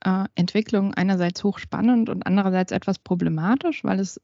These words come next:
hm, immer schwieriger wird, ähm,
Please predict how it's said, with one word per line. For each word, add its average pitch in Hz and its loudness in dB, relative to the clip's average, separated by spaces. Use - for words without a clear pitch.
hm, 190 2
immer 190 4
schwieriger 208 2
wird, 226 0
ähm, 196 -4